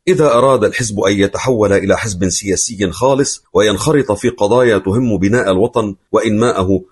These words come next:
وخلاصه من أزماته الكبرى. قرار الحزب يأخذه الحزب، أما نحن اللبنانيين فإننا نرى أن إسرائيل معتدية على لبنان وعلى شعبه، وهي دولة توسعية ولا يهمها إلا نفسها،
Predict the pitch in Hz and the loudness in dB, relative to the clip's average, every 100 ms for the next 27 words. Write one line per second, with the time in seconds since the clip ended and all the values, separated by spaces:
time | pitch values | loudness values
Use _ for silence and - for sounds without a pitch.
0 | _ - - 123 143 127 104 92 95 98 | _ -4 -2 2 2 2 0 0 0 -2
1 | 92 95 104 - 82 78 - 82 69 - | -2 0 -2 -4 -8 -8 -6 -6 -6 -10
2 | _ - 107 139 147 127 151 135 - - | _ -2 2 4 2 2 -2 -2 -4 -6
3 | _ 98 113 - 117 98 95 165 156 76 | _ -2 -2 0 0 2 2 0 -2 -6
4 | - _ _ 107 107 95 98 - 104 92 | -12 _ _ -2 0 0 0 -2 -2 0
5 | 90 92 92 120 120 92 - _ 107 127 | 0 0 0 0 0 -2 -8 _ -2 0
6 | 123 117 110 139 131 104 - _ 113 107 | 2 2 2 2 2 0 -8 _ -2 0
7 | - - 107 143 120 107 95 113 151 147 | -2 -2 0 0 0 -2 0 0 2 0
8 | 117 101 110 104 90 92 113 98 98 90 | 0 -2 0 0 0 0 2 2 2 0
9 | 87 - 101 82 80 - _ 95 110 107 | -2 -2 -4 -4 -6 -12 _ -2 0 2
10 | 117 131 110 110 98 120 113 113 117 123 | 2 2 0 0 2 2 2 0 0 0
11 | 87 - _ _ - 123 131 117 98 135 | -2 -4 _ _ 0 2 2 2 0 0
12 | 110 98 101 131 127 113 104 123 - 87 | 0 0 -2 0 0 2 2 0 -2 -4
13 | 71 | -6